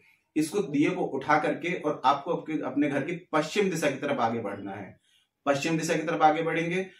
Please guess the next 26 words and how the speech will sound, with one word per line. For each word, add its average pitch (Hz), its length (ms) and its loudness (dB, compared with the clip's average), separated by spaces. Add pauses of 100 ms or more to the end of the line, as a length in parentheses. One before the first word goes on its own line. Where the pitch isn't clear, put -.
(320)
अब - 220 -2
पश्चिम 170 320 2
दिशा 196 220 2
में 202 180 0
कहीं 170 320 4
भी 185 60 8
आपको 180 220 4
यदि 185 140 2
पीपल 190 600 0
का 208 100 4
वृक्ष 160 280 2
मिल 127 160 2
जाता 104 320 -4
है 104 220 -12 (380)
तो 123 40 -8
समझ 165 340 0
लीजिए 170 240 0
दोस्तों 170 280 -2
कि 185 140 0
आपकी - 360 2 (640)
सौ - 380 2
में 175 80 0
से 165 100 0
हजार 151 420 8
परसेंट 143 420 0
परेशानी 123 440 0